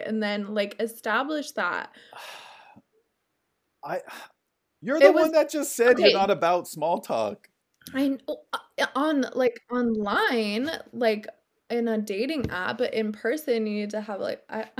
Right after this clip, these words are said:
Speaker 1: <laughs> whatever. I'm not yelling at you. That's good that you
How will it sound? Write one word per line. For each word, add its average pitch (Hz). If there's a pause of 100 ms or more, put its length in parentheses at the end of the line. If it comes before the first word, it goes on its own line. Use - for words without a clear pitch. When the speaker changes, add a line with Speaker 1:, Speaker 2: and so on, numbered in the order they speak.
(560)
Speaker 1:
<laughs> -
whatever. 156
I'm 202
not 185
yelling 165
at 151
you. 175
That's -
good 185
that 170
you 156